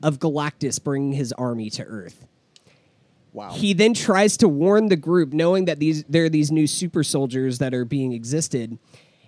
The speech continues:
Speaker 1: And Galactus sends his first henchman to Earth, the Silver Surfer, played by Nicholas Hoult, onto Earth. Um,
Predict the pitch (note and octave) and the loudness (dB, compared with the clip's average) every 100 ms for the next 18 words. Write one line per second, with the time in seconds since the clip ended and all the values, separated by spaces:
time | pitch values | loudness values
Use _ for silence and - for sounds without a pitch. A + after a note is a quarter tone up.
0 | _ E3 E3 D#3+ D3+ E3+ - E3+ D3 F3 | _ 2 2 0 -2 -4 -2 -2 0 0
1 | D#3 E3 C3+ - - F3+ F3+ - - - | 0 0 -4 -6 -2 0 0 -4 -8 -12
2 | - _ _ - - A3 A3 F3+ C3 A2 | -16 _ _ -14 -2 0 0 -2 -2 -2
3 | A2+ - _ - - F3+ D#3 B2 - - | -6 -10 _ -8 -4 0 0 0 -10 -20
4 | _ _ _ D3 C3+ D#3+ C3+ - D3+ C3+ | _ _ _ -6 0 0 0 -2 -4 -4
5 | F#2+ F#2+ - _ _ _ - - G#3+ F#3 | -8 -14 -20 _ _ _ -6 0 0 0
6 | D#3 B2+ B2 B2+ C3 C#3 - B2 - B2 | -2 -2 -4 -6 -6 -6 -6 -8 -6 -8
7 | F#2 - - _ _ _ _ _ _ _ | -10 -18 -20 _ _ _ _ _ _ _
8 | _ _ D3 E3+ F3 - D#3 D#3 - - | _ _ -2 0 0 0 0 0 -2 -14
9 | _ _ _ - D#3+ D3 C3 B2+ | _ _ _ 0 2 2 -2 -6